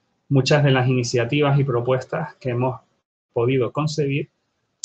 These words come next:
y que no habríamos podido concebir sin la ayuda de todos ustedes durante estos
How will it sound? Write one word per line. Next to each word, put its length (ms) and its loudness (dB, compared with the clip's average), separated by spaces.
y 100 2
que 140 4
no 180 6
habríamos 420 4
podido 300 0
concebir 520 -6
sin 360 -2
la 60 -2
ayuda 420 -4
de 160 -4
todos 340 -2
ustedes 400 -4
durante 360 -8
estos 200 -16